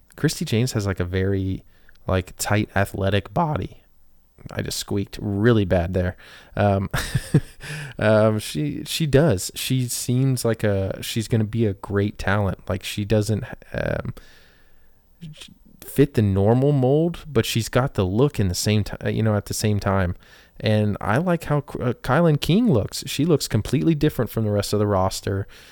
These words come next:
and she has charisma. So whether they go, uh, either one, I mean, Kylan King had good offense here. Christy Janes had good offense, very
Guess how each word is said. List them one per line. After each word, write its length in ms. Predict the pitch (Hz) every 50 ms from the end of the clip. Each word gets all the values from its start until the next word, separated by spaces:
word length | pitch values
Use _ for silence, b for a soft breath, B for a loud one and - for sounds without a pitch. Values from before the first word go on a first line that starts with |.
| B B B
and 120 | - 107 -
she 200 | - 110 147 214
has 240 | 277 302 277 -
charisma. 560 | - - 107 101 101 98 90 - 90 80 - -
So 380 | - - - 123 113 107 107 - B B B B B B B B
whether 340 | - 110 104 110 127 139 131
they 160 | 117 120 113
go, 640 | 104 101 107 104 104 110 113 117 117 113 117 127 - -
uh, 600 | - 50 - 50 - - - _ - - 117 113 - - - - _ _ _ _ -
either 260 | 170 214 - 254 160
one, 480 | 113 101 104 117 127 101 - - - - -
I 100 | - 113
mean, 180 | 117 117 113 110
Kylan 360 | - 123 127 151 165 151 127
King 260 | - - 127 123 123
had 260 | 120 117 107 104 107
good 160 | - 110 104 98
offense 440 | 95 98 95 - - 101 101 -
here. 300 | - - 98 95 95 95
Christy 380 | 90 - - 113 - - - 104
Janes 380 | 101 107 104 101 101 101 - -
had 160 | 95 98 95
good 160 | 104 101 98
offense, 480 | 98 95 95 - - 92 95 - - -
very 580 | 113 104 104 110 110 113 113 113 107 107 -